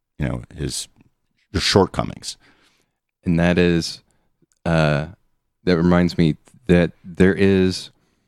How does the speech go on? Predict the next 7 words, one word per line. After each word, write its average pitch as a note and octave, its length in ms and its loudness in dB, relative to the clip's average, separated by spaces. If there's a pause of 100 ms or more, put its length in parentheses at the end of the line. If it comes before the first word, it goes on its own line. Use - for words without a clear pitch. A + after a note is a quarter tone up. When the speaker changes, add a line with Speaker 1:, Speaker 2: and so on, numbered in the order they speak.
(220)
Speaker 2:
not, A2 400 0 (100)
it's - 220 -2
not A#2+ 280 0 (160)
a, F#2 640 0 (1700)
uh, C#2+ 460 -4 (200)
tropish - 760 -2
or D2 500 0